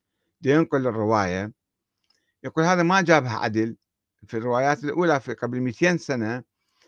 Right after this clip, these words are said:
آه، ابن أبي شيبة وغيره قالوا: 'لنحرقن عليكم.'" هنا يقول هذا، آه، ابن عبد البر يقول: "ولقد بلغني أن هؤلاء النفر يدخلون عليك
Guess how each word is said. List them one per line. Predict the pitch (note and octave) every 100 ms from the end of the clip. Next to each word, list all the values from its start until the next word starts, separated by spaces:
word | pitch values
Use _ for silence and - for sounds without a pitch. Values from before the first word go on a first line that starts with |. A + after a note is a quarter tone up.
| _ _ _
آه، | A#2 A#2 G#2
ابن | A2+ B2
أبي | A#2 A#2+
شيبة | A2+ D#3+ F3 D3 D3
وغيره | C3 A2 B2+ F3+ E3+ E3 D#3 E3
قالوا: | F3 E3+ F3 E3+ - _ - - -
'لنحرقن | C3+ D3 C#3+ D3 D3 G3 F3+
عليكم.'" | A#2 A#2+ A2+ G#2 G#2+ A2+ - _ _ _ _ _ -
هنا | D3+ F#3+ F#3
يقول | E3 F3 F3 E3+
هذا، | C#3 B2+ A#2 A2 - - _ _ _ _ -
آه، | F#2+ F#2 F#2 - - _ _ -
ابن | B2
عبد | - A2 A2+
البر | A2+ C#3 D#3+ - _ _ _ _ _ _ -
يقول: | C3+ D#3+ E3+
"ولقد | - D#3+ E3 D#3+ D3
بلغني | D#3+ F#3 G3+ G3 G3+ G3+
أن | - D#3+ D#3+
هؤلاء | D#3 C3 D#3 C3
النفر | D#3 F3+ - G3 F#3
يدخلون | D3+ B2+ - D#3+ G3+
عليك | D#3 F#3+ G#3 G3